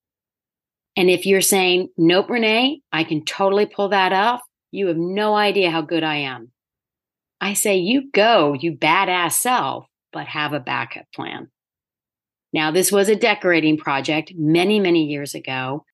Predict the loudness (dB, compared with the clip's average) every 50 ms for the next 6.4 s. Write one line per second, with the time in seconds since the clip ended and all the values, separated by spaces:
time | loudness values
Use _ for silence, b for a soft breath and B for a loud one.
0 | _ _ _ _ _ _ _ _ _ _ -4 -4 -2 0 2 0 0 2 2 2
1 | 2 2 2 2 0 0 -2 -2 0 2 2 4 4 2 2 0 0 -2 -4 -4
2 | -4 -4 -4 -2 -2 -2 -4 -6 -10 _ _ _ _ _ _ _ _ _ -2 0
3 | 2 4 4 4 2 0 -2 -4 -4 -4 -6 -6 -8 -8 -10 -10 -12 -14 _ _
4 | _ _ _ _ 2 2 4 4 2 2 0 0 -2 -4 -6 -12 _ _ -4 -2
5 | 0 0 0 0 0 0 0 -2 -4 -6 -8 -10 _ -8 -4 -2 -2 -2 -2 -4
6 | -6 -6 -8 -8 -10 -10 -14